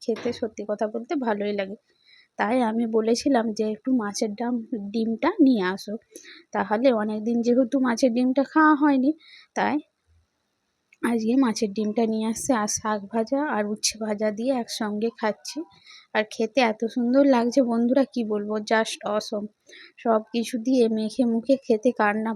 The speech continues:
ভালো লাগে। আর সব দিকে আরেকটা জিনিস কি জানো, যেহেতু মাছের ডিম আছে, আর মাছ এতটা পরিমাণ, অনেকটা পরিমাণ, সবাই যথারীতি যথেষ্ট পরিমাণ খেয়েছে, এবার আমাকে অনেকটা পরিমাণ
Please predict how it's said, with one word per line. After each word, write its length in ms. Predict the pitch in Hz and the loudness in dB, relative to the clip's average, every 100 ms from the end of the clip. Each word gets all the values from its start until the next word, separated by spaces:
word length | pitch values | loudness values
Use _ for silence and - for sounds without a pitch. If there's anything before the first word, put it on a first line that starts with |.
| 214 | -2
ভালো 240 | 202 208 208 | -2 -2 -6
লাগে। 220 | 202 202 208 _ - - - _ 220 | -6 -8 -12 _ -20 -20 -20 _ 0
আর 80 | 208 202 - | 0 -2 -4
সব 160 | 233 214 214 | -2 -2 0
দিকে 280 | 262 262 240 254 214 | 0 2 2 2 0
আরেকটা 300 | 214 - 254 | 0 2 2
জিনিস 240 | 247 254 240 - | 4 2 0 -2
কি 80 | 262 | -2
জানো, 200 | 262 269 254 - _ _ - - - | 0 0 -2 -8 _ _ -20 -18 0
যেহেতু 320 | 233 240 269 247 | 2 4 4 4
মাছের 280 | 220 220 233 | 4 2 0
ডিম 160 | 240 254 262 | 4 4 4
আছে, 180 | 254 247 220 | 2 2 2
আর 80 | 226 208 | 2 0
মাছ 160 | 233 220 202 | 2 2 2
এতটা 300 | 247 226 262 277 | 0 2 2 6
পরিমাণ, 420 | 262 269 254 226 262 - _ - _ _ - 208 | 6 6 4 0 -2 -6 _ -20 _ _ -8 -4
অনেকটা 380 | 226 269 - 277 240 | -2 -2 0 2 4
পরিমাণ, 360 | 214 208 202 208 - _ _ _ _ - - | 2 2 -4 -6 -10 _ _ _ _ -20 -4
সবাই 280 | 254 226 233 226 | 0 2 2 2
যথারীতি 520 | 220 254 247 233 - 233 | 0 -2 -2 -2 -2 2
যথেষ্ট 340 | 208 220 226 - 226 | 2 0 -2 0 2
পরিমাণ 320 | 220 226 226 233 | 0 0 -2 -2
খেয়েছে, 320 | - 233 220 208 | 2 0 0 -4
এবার 160 | 214 202 202 | -4 -2 -2
আমাকে 280 | 202 202 233 208 | -6 -4 -4 -4
অনেকটা 360 | 202 208 - 233 | -6 -8 -8 -8
পরিমাণ 320 | 208 208 214 | -8 -8 -6